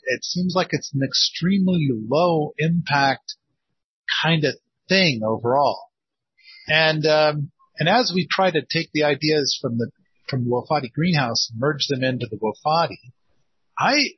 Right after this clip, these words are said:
I kinda think that we're gonna end up with a structure that has the best of passive solar, uh, mitigated,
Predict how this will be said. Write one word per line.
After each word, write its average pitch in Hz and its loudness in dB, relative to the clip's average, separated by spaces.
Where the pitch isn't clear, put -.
I 143 0
kinda 233 0
think 196 0
that 151 -4
we're 131 -2
gonna 143 -2
end 143 0
up 180 0
with 127 2
a 123 2
structure 123 0
that 127 0
has 135 2
the 120 -4
best 160 2
of 117 -2
passive 139 -2
solar, 117 0
uh, 113 0
mitigated, 123 0